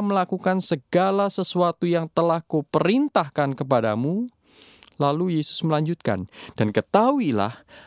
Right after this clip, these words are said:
Aku menyertai kamu senantiasa sampai kepada akhir zaman." Nah, kalimat ini diucapkan oleh Tuhan Yesus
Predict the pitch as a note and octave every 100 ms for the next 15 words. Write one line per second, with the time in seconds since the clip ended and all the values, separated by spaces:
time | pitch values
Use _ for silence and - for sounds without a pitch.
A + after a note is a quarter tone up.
0 | _ - A#3 B3 - C3 G#2+ D#3+ - -
1 | - G#2+ G#2 C3 A3+ A3 G3 G3 F3+ E3
2 | D#3 D#3+ F#3 G3+ _ - - B2 A#2 D3
3 | A3+ B3+ - G3+ F3 D3+ - E3+ F#3 -
4 | - F#3+ F#3 - F3 F3 F3+ - D3 -
5 | C#3+ B2+ C3 C3 - _ B2 B2 - -
6 | B2+ A#2 A#2 G#2+ F#2+ E2+ - _ _ -
7 | - - C#3 F#3+ G#3+ G#3+ G3+ G3 G3 A3+
8 | B3+ B3+ F3 F3 F3+ G3+ - A3 - G#3
9 | F3 D#3+ D3+ D3 C3+ A#2+ G#2+ D3